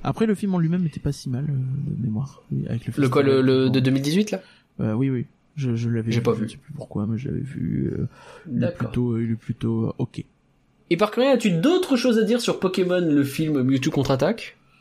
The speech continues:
Speaker 1: Bah, écoute, euh, moi, à titre personnel, non. Mais est-ce que ça t'intéresserait peut-être de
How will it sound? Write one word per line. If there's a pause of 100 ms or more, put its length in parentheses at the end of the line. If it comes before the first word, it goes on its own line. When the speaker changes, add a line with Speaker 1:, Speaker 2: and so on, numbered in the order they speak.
(340)
Speaker 1:
Bah, (180)
écoute,
euh,
moi,
à
titre
personnel,
non. (480)
Mais
est-ce
que
ça
t'intéresserait (440)
peut-être
de